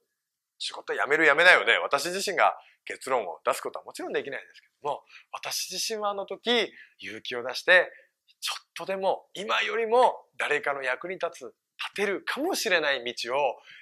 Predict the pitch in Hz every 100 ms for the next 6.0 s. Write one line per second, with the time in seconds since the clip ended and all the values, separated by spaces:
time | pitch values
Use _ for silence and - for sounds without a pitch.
0 | - - 113 120 123 143 175 175 165 180
1 | 180 107 - _ _ - 117 104 98 -
2 | _ 113 - 196 170 143 180 175 160 170
3 | 180 185 185 185 190 220 220 214 - 247
4 | 233 - 190 214 214 170 185 - 147 127
5 | 143 139 - 104 117 95 - - -